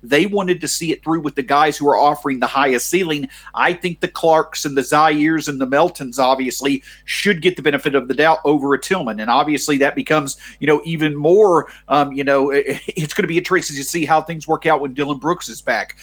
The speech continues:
But these guys who have a bit higher ceiling, you know, the consistency you get with Xavier Tillman, but I think there's a bit higher ceiling with guys like Zaire and Brandon Clark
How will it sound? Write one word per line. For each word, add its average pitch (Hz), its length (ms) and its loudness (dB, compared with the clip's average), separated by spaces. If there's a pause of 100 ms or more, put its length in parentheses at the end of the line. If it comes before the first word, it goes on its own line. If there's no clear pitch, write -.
(180)
But 156 160 0
these 160 180 -4
guys 180 360 2
who 185 100 -2
have 165 160 0
a 147 40 -6
bit 156 120 2
higher 156 300 2
ceiling, 165 420 -4
you 143 80 -8
know, 180 160 4
the 262 100 -2
consistency 170 840 -6 (300)
you 131 80 -4
get 170 140 2
with 143 200 -8
Xavier 156 260 0
Tillman, 147 280 -2
but 131 120 0
I 120 60 2
think 185 200 -8
there's 175 160 0
a 139 40 -6
bit 135 140 0
higher 147 300 4
ceiling 143 480 0 (220)
with 135 140 -2
guys 147 280 2
like 131 180 -2
Zaire 139 600 0
and 120 240 -6
Brandon 143 300 -2
Clark 143 440 0